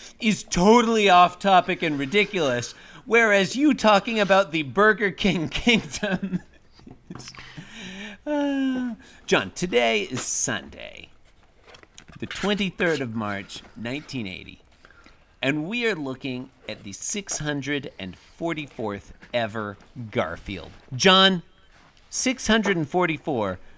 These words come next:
just one thousand less than the year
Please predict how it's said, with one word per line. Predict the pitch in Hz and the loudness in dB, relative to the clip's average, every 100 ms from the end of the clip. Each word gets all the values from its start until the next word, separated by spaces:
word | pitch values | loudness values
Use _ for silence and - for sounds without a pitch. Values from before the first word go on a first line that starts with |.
| - | -12
just | 127 175 180 156 | -4 0 0 -2
one | 127 165 202 | -2 -2 -2
thousand | - 196 190 180 190 151 | 0 2 2 -2 -6 -6
less | 160 175 101 90 - - - _ _ _ - - - - | 0 2 0 0 -2 -2 -6 _ _ _ -20 -20 -20 -12
than | 123 160 147 127 | -2 0 0 0
the | 139 131 - | 0 -2 -6
year | 117 117 165 208 220 220 | -10 -4 0 2 2 0